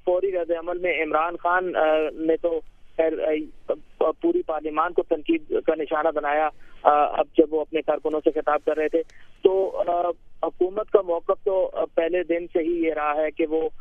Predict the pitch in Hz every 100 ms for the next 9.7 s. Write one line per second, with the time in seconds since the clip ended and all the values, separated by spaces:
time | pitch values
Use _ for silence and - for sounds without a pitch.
0 | - - 160 160 160 151 165 156 165 156
1 | 156 160 160 147 156 143 165 156 151 147
2 | 156 156 - - - - 156 160 - -
3 | - 165 160 156 156 156 175 175 160 160
4 | 165 - 170 165 160 156 - 151 147 151
5 | 160 165 151 156 156 147 143 165 147 156
6 | 151 160 - - - - 170 180 170 -
7 | 151 151 151 - - - - 170 - -
8 | - 160 - - 160 165 156 156 156 165
9 | 165 170 151 147 143 165 165